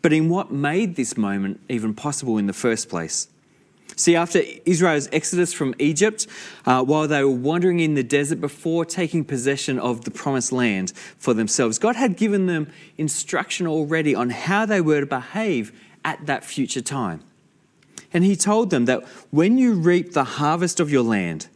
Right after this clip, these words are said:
do not reap to the very edges of the field or gather the gleanings of your harvest. Do not go over your vineyard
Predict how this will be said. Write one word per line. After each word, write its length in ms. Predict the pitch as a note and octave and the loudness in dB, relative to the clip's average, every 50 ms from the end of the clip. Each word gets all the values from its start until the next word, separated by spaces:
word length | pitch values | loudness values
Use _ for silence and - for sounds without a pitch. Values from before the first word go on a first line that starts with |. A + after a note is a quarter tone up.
| _ _ _ _ _ _ _ _ _ _ _ _ _ - | _ _ _ _ _ _ _ _ _ _ _ _ _ -2
do 120 | - F#3+ | 2 2
not 280 | G#3 C4 C4 - D#3 D#3+ | 4 2 2 0 0 2
reap 240 | E3 F3+ G#3 - - | 4 4 2 2 -2
to 120 | - E3+ | -4 -2
the 80 | D#3 D3+ | 0 0
very 380 | C#3+ D#3+ E3+ E3 E3 D#3 D3 - - | 2 2 2 4 4 2 0 -2 0
edges 360 | - G#3 C4+ A#3+ C4+ G3+ E3 D#3+ | 0 0 2 2 0 0 0 0
of 140 | C#3 B2+ | 0 0
the 100 | B2+ A#2 | -2 -6
field 420 | - - - G#2+ F#2+ F2+ F2+ F#2 F#2 - - - - - - | -4 -2 -2 0 0 0 0 -2 -4 -8 -16 -20 -20 -12 -2
or 160 | - - D#3 | 2 2 2
gather 320 | D#3 - D#3+ E3 E3 F3 E3+ | 2 2 0 0 2 2 0
the 140 | C#3+ C#3 C3+ | 0 0 -4
gleanings 540 | B2+ - C3 C3+ C#3+ D3 D#3 D3+ D3 C#3 | -4 -4 -4 -4 -2 -2 -2 -2 -4 -6
of 160 | - - A2+ B2 | -8 -8 -4 -2
your 120 | B2 A2 | -2 -2
harvest. 640 | G2+ A#2 B2 B2 B2 G#2+ F2+ E2 - - - - - _ _ _ _ _ _ _ _ _ _ _ _ _ _ _ _ _ _ _ _ _ - | -2 -2 -2 -2 0 -2 -4 -6 -6 -8 -8 -10 -12 _ _ _ _ _ _ _ _ _ _ _ _ _ _ _ _ _ _ _ _ _ 2
Do 120 | E3 F3 | 2 4
not 240 | F3+ F#3 D#3 F3 D#3 | 4 4 2 0 2
go 260 | - F3 E3 D#3+ E3 | 2 4 4 4 2
over 260 | E3+ F#3 F#3+ F#3 E3 | 4 2 2 4 2
your 200 | E3+ D3+ D3 C#3+ | 2 2 2 0
vineyard 440 | B2+ C3+ D#3 F3 F#3 F3+ D#3+ C#3 - | 0 2 0 0 2 2 0 -2 -4